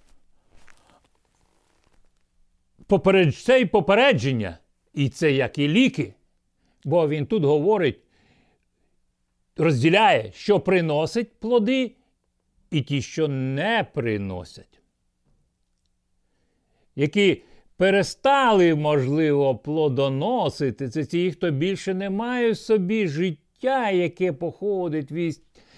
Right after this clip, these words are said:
віри та любові до Христа. Бо ми в цьому питанні відповідальні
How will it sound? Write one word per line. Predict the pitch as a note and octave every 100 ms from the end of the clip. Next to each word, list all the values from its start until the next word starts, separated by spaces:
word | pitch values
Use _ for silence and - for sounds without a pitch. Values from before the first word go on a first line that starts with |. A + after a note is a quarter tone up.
| - -
віри | C#3+ B2 G#3 C4 A3+ F3+ D3 F3 F3+ A2 - - _ _ _ _ _ _ _ _ _ _ _ _ _ _ _ _
та | G3
любові | G3 F3+ D#3 G3+ A3+ A#3 A#3+ - _ _ _
до | C3 A#2+ A#2+ A2+
Христа. | - E3 F3+ - B3 E3
Бо | A#2 C3+ B2+
ми | B2 C3+ A3+ G#3
в | C#3
цьому | - D#3 C#3+ B2+
питанні | D3+ C3+ A3 A3+ F3 C3 A#2+ A#2
відповідальні | B2 A#2 - C#3+ C#3 C3+ B2+ A2 G#3+ A3+ G3 D3+ B2+ A#2+ A#2+ D3 F#3+ C3